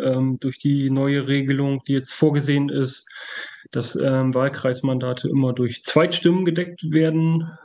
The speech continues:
müssen in dem entsprechenden Bundesland, entstehen keine Überhangmandate mehr und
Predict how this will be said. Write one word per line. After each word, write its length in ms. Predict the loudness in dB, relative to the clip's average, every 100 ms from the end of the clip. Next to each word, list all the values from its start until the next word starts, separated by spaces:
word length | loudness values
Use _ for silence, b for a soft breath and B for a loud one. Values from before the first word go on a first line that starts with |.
| B
müssen 460 | 2 2 0 -2 0
in 120 | 0
dem 140 | 0
entsprechenden 520 | -2 -2 -2 0 0
Bundesland, 580 | 2 0 0 0 0 -2 B B B B
entstehen 420 | -4 -2 0 0
keine 220 | 0 -2 0
Überhangmandate 840 | 2 2 2 2 2 0 0 -2
mehr 400 | -2 0 -2 -4
und 240 | -6 -6